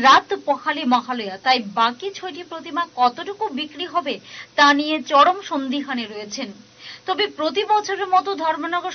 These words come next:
শহর সহ পানিসাগর, কদমতলা ও কৈলাসহরে তার প্রতিমা বিক্রি হয়েছে। শনিছড়া, বাগবাসা,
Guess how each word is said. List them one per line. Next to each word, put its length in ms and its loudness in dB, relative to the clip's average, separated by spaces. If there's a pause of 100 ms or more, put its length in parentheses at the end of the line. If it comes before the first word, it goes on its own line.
শহর 240 -8 (100)
সহ 140 -6 (180)
পানিসাগর, 640 -4
কদমতলা 600 -2
ও 80 -8 (200)
কৈলাসহরে 720 -6 (380)
তার 220 4 (100)
প্রতিমা 320 -4 (140)
বিক্রি 380 -8
হয়েছে। 340 -10 (600)
শনিছড়া, 680 2
বাগবাসা, 680 0